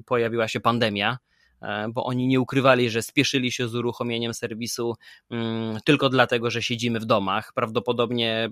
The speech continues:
przeniesienie tej francuskiej infrastruktury do Polski trwałoby jeszcze rok albo dwa i wcale nie byłoby im tak spieszno z tym wszystkim. Mamy Polsat, który też jest bardzo znany,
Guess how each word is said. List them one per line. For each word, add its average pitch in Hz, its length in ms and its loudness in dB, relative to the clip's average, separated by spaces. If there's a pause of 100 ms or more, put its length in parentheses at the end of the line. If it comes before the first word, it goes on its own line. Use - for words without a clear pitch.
(120)
przeniesienie 127 640 0
tej 117 180 -4
francuskiej 113 760 -2 (300)
infrastruktury 127 800 2
do 117 120 2
Polski 123 380 0
trwałoby 120 420 2
jeszcze 117 280 -2
rok 120 200 0
albo 117 200 0
dwa 113 380 4 (380)
i 127 100 -6
wcale 120 340 0
nie 120 140 -2
byłoby 113 640 -2
im 113 840 -6
tak - 160 -10
spieszno 113 420 -4
z - 60 -12
tym 110 140 -6
wszystkim. 135 560 -4 (300)
Mamy 156 300 6
Polsat, 139 480 2
który 127 260 -2
też 143 260 0
jest 120 160 -6
bardzo 117 320 -2
znany, 117 480 2